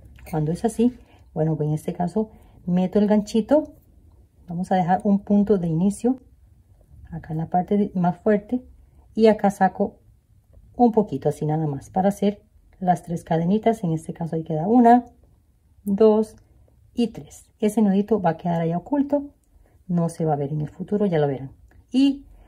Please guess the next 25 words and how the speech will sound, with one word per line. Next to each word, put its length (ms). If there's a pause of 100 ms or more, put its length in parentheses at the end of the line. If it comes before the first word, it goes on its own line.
(380)
en 320
el 100
ojito 420
vamos 300
a 40
hacer 220
acá 360 (800)
tres 360
puntos. 640 (1300)
Tres 280
puntos. 680 (600)
No 260
vamos 360
a 20
hacer 440 (720)
una 300
cadena, 440 (540)
no. 380 (720)
Vamos 540 (560)
al 120
siguiente 440
lado 320
y 100
hacemos 420
acá 280